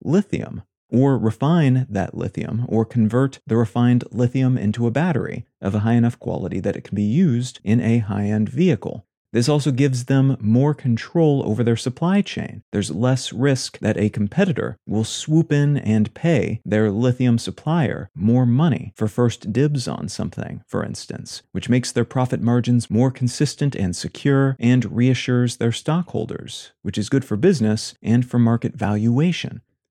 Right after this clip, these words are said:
Eventually, because Tesla saw the value here, but so did other investors, Symbol was able to up its valuation to about two and a half billion dollars, which in turn upped the acquisition price.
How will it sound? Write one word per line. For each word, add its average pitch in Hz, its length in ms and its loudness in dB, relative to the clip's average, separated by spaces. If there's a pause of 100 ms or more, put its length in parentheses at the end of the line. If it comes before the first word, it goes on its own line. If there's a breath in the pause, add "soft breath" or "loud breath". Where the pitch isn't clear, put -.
(100)
Eventually, 107 920 0 (140)
because 120 320 -2
Tesla 139 420 2
saw 127 360 2
the 120 100 0
value 151 380 2
here, - 300 -8
but - 160 -6
so 123 200 0
did 123 160 0
other 117 240 0
investors, - 800 -4 (100)
Symbol 147 540 2
was 110 180 0
able 127 280 0
to 113 240 -2
up - 180 -4
its 104 200 -8
valuation 131 920 -2
to 117 100 -2
about 123 300 -2
two 156 240 -2
and 151 80 2
a 139 40 2
half 131 280 0 (100)
billion 131 400 0
dollars, 123 680 -2
which - 180 -4
in 107 140 2
turn 139 440 0 (160)
upped - 320 -6
the 117 140 2
acquisition 107 640 -2
price. - 500 -10